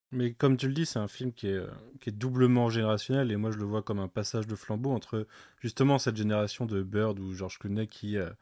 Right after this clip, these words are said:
bah, on le disait tout à l'heure, après mille neuf cent soixante-quatre soixante-cinq, euh, ça commence à être,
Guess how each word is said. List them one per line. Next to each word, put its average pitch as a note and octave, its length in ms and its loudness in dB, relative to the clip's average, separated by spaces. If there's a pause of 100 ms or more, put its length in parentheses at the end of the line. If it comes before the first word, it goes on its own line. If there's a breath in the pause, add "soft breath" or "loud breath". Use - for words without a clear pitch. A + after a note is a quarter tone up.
(140)
bah, F#2 420 -2
on F#2+ 120 -4
le F#2+ 40 -6
disait G2+ 180 0
tout - 200 -12
à A#2 60 8
l'heure, B2 200 6
après F#2+ 380 0
mille G#2 160 0
neuf G2 120 -2
cent A2 80 -6
soixante-quatre G#2 420 -6
soixante-cinq, G2+ 600 -6
euh, F2+ 140 -4
ça F#2+ 160 -8
commence G2 380 -6
à F#2+ 60 -4
être, F2+ 200 -12